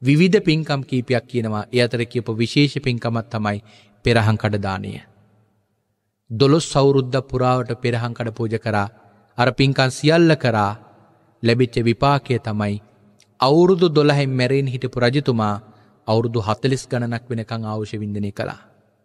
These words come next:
ඉතින් බලන්න අන්න ඒ වගේ ආනිසංස ලැබෙනවා මේ පෙරහන් කඩ පූජාව.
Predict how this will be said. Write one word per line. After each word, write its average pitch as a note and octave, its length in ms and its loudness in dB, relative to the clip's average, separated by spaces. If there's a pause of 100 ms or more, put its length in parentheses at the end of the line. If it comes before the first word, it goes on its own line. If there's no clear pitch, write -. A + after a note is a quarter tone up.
(200)
ඉතින් A2+ 200 -6
බලන්න A2+ 300 2
අන්න A2 200 0
ඒ A2 100 0
වගේ G#2+ 380 2 (1080)
ආනිසංස A2+ 500 0
ලැබෙනවා A2 360 0
මේ A#2+ 140 -2
පෙරහන් G#2+ 380 -4
කඩ G#2 180 -6
පූජාව. G2 460 -6